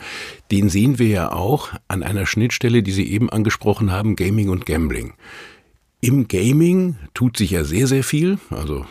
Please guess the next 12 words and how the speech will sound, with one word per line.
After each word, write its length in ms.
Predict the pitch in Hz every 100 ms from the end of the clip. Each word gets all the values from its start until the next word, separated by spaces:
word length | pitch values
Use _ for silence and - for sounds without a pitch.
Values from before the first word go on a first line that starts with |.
| -
Online-Games, 800 | 87 101 110 113 120 147 - - - - - - _
und 480 | 110 104 98 - - _ - - -
Ertragsmodelle 1000 | - 78 - 90 113 - 127 117 110 107
dort 500 | 85 85 101 127 - -
sind 340 | - 101 104
ja 100 | 117
nun 280 | 101 107 101
sehr 300 | 87 104 110
intensiv 540 | 127 - 95 87 107
ausgerichtet, 840 | - 95 98 - 92 - - 95 - - - - - _ _
unter 440 | 156 165 196 123 73
anderem, 640 | 80 82 82 117 165 214